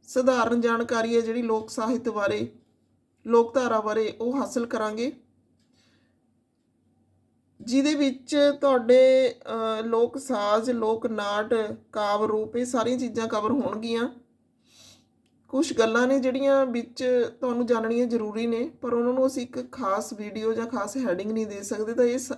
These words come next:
ਇਸ ਵੀਡੀਓ ਦੇ ਵਿੱਚ ਉਹ ਸਾਰੀਆਂ ਚੀਜ਼ਾਂ ਹੀ ਕਵਰ ਹੋਣਗੀਆਂ। ਸਭ ਤੋਂ ਪਹਿਲਾਂ ਗੱਲ ਅਸੀਂ ਕਰਾਂਗੇ ਲੋਕ ਗਾਥਾ ਜਾਂ ਲੋਕ ਕਥਾ ਦੀ। ਇਹ ਕੀ ਹੁੰਦੀ ਆ? ਇਹ ਉਹ ਕਥਾ ਹੁੰਦੀ ਆ ਜਿਹੜੀ ਗੀਤਾਂ ਵਿੱਚ ਆਖੀ ਜਾਂਦੀ ਹੈ।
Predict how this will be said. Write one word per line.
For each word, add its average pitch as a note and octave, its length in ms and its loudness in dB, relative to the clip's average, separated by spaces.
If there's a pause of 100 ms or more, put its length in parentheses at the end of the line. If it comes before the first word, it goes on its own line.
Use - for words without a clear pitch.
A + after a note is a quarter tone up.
(140)
ਇਸ A#3 280 -2
ਵੀਡੀਓ A3+ 300 -4
ਦੇ A#3+ 80 -2
ਵਿੱਚ A#3+ 180 -4
ਉਹ B3+ 60 -2
ਸਾਰੀਆਂ A3+ 400 -2
ਚੀਜ਼ਾਂ A3+ 260 0
ਹੀ A#3 60 0
ਕਵਰ G#3 280 -2
ਹੋਣਗੀਆਂ। G#3 560 -4 (1500)
ਸਭ B3 220 0
ਤੋਂ C4+ 140 2
ਪਹਿਲਾਂ B3 340 2
ਗੱਲ B3 260 2
ਅਸੀਂ B3 200 -2
ਕਰਾਂਗੇ A#3+ 380 0
ਲੋਕ A3 380 -4
ਗਾਥਾ A3 600 -6 (240)
ਜਾਂ A3+ 200 -2
ਲੋਕ A3 480 -4
ਕਥਾ G3 280 0
ਦੀ। G#3+ 220 -6 (840)
ਇਹ A3+ 120 -8
ਕੀ C4+ 200 -2
ਹੁੰਦੀ A#3 320 2
ਆ? A#3 120 2 (760)
ਇਹ B3+ 100 4
ਉਹ C#4+ 140 6
ਕਥਾ B3+ 260 0
ਹੁੰਦੀ A3+ 360 0
ਆ G#3 200 -2 (480)
ਜਿਹੜੀ B3 300 0
ਗੀਤਾਂ A3+ 440 0
ਵਿੱਚ A#3 220 -2
ਆਖੀ G3+ 280 -6
ਜਾਂਦੀ F3+ 440 -4
ਹੈ। - 40 -8